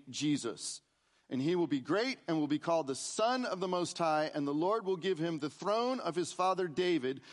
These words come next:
and he will reign over the house of Jacob forever, and of his kingdom there will be no end." Immediately, she's remembering this prophecy in Isaiah. She's been a whole, they've been thinking about that prophecy.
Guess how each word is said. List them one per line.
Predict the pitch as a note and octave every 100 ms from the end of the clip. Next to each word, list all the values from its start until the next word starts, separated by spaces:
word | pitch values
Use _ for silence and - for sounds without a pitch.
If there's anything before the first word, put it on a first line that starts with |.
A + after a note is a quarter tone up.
| -
and | D3+ D3+
he | G3+
will | A3+ F3
reign | D#3 G#3+ C#4 D4
over | G#3 A#3 G#3+
the | G3
house | E3+ F#3 -
of | D3
Jacob | F3 E3 D#3+
forever, | - D3 D#3 G3 G#3+ - E3+
and | D#3+
of | E3
his | D3 D#3+
kingdom | - C4+ A#3 D#3
there | D3+ D#3
will | D3+
be | F#3+ G#3
no | F#3+
end." | - F3+ C#3+ C3+
Immediately, | F3+ A3+ D4+ D#4 C#4+ G3+ G3+
she's | A3+ G#3+
remembering | G3+ A3+ B3+ B3 A#3+
this | A#3
prophecy | - A#3+ A#3 A#3 - A#3
in | G#3+
Isaiah. | G#3+ G3 A3+ A#3+ E3+ - -
She's | - A#3+
been | A#3
a |
whole, | G#3+ A#3
they've | A#3 A3+
been | A3+
thinking | - C#4 C#4
about | A#3+ G3 F3+
that | E3+ C#3+
prophecy. | E3+ D#3 C#3+ C#3 D#3